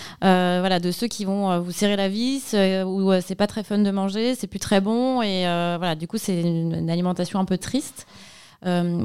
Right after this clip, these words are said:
moi ce que j'observe, et notamment avec, euh, avec votre, votre marque, euh, rien que dans le nom Bon Vivant, euh, on est dans une promesse, justement. En plus, on reprend, on se réapproprie des terminologies associées à ce que c'est que la bonne bouffe,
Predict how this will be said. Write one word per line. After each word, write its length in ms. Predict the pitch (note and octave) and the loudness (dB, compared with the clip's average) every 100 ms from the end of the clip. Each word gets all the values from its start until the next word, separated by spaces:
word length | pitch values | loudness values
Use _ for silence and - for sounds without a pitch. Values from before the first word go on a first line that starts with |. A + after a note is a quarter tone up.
| - | 0
moi 120 | G3 | 0
ce 80 | - | 0
que 100 | G#3 | -2
j'observe, 400 | F#3+ F#3 A3 G3+ | -4 -2 2 4
et 60 | E3+ | 4
notamment 320 | E3 F3+ F#3 | 4 4 4
avec, 320 | E3 E3 E3 | 2 -2 -6
euh, 240 | D#3+ D#3+ - | -8 -8 -6
avec 240 | E3 D#3+ D#3+ | -6 -6 -6
votre, 340 | E3 E3 - D#3 | -10 -10 -10 -8
votre 200 | D#3+ D#3 | -8 -8
marque, 440 | F3+ A#3+ C4+ - - | -4 -4 -6 -14 -6
euh, 480 | E3+ D#3+ D#3+ D#3 D#3 D#3+ D#3+ - _ | -2 0 -2 -4 -6 -10 -18 -20 _
rien 180 | - F#3+ | -2 2
que 60 | G3 | 4
dans 100 | F#3 | 4
le 100 | G3+ | 4
nom 220 | B3+ C4+ | 2 0
Bon 320 | A#3 F3+ G#3 | -2 2 2
Vivant, 480 | G#3 G#3 G3+ A3+ D4+ - _ _ _ - | 2 0 2 2 0 -6 _ _ _ -2
euh, 180 | F3+ F3 | 2 4
on 120 | F3+ | 4
est 40 | F3 | 6
dans 120 | F3+ | 4
une 160 | F#3 | 4
promesse, 580 | F3+ G3+ A3 C4+ - - G3+ | 2 0 -2 -4 -10 -20 -18
justement. 560 | F#3+ F#3+ G#3+ G3+ A3 F#3+ | -18 -18 -6 -2 -2 -4
En 60 | |
plus, 160 | G#3 G3 | -8 -6
on 80 | F3+ | 0
reprend, 480 | G#3 - A3+ A3 - | 0 4 2 2 -4
on 80 | |
se 220 | F3 - E3+ | -10 -2 0
réapproprie 1120 | E3+ E3+ A#3+ A#3+ A#3 A3+ G#3 A#3 A3 G#3+ - | 0 2 2 2 0 -4 -2 -2 0 -2 -4
des 140 | E3+ | -8
terminologies 680 | E3+ F#3 F#3+ F#3+ F#3+ F#3 G3 | -4 0 2 4 2 2 0
associées 480 | F3+ - F3 - G3 | 0 -4 -8 -2 -2
à 80 | E3 | -2
ce 120 | - | -6
que 100 | E3 | -10
c'est 160 | - | -8
que 100 | F3 | -6
la 140 | E3+ D#3+ | -4 0
bonne 260 | F3+ F#3 | 0 0
bouffe, 360 | F#3 G#3 G3+ | -2 -6 -8